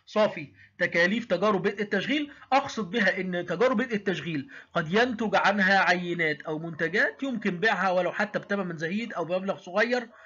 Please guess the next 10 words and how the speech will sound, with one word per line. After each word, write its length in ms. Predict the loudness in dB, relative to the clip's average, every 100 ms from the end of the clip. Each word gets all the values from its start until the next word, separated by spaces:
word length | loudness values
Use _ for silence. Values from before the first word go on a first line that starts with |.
| -20 -4
أقل 260 | 0 4 4
من 180 | 2 2
هذه 220 | 0 0
التكاليف، 420 | -2 0 2 2
بيتشال 460 | 2 0 2 0 2
طبعًا 420 | 4 4 4 0 -16 -4
من 120 | -4
التكاليف 460 | 0 0 0 -2 -4
التجارب 400 | -6 -2 -2 -2
الكلية، 640 | -6 -4 0 2 2 0